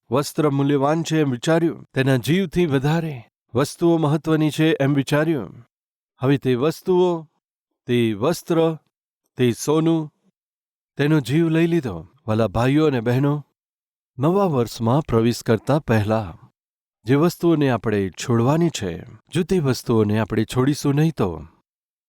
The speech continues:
તે જ વસ્તુઓ આપણને મારી નાખશે. તે જ આપણને નવા વર્ષમાં પરમેશ્વરના સંતાનના રૂપમાં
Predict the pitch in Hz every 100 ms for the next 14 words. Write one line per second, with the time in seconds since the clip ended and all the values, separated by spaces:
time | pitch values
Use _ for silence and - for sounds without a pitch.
0 | _ _ _ _ _ _ _ _ _ _
1 | - 107 92 95 113 - 117 95 85 82
2 | 85 _ _ _ _ _ _ _ _ -
3 | 101 110 104 98 120 147 139 - - -
4 | - _ _ _ _ _ _ _ _ _
5 | _ _ _ _ _ _ _ _ - 180
6 | 190 127 110 107 92 95 117 127 _ _
7 | - 113 143 151 156 135 107 147 - -
8 | 82 73 80 - _ _ _ _ _ -
9 | 151 175 196 - 170 165 160 - 113 113
10 | 151 160 151 147 143 98 82 76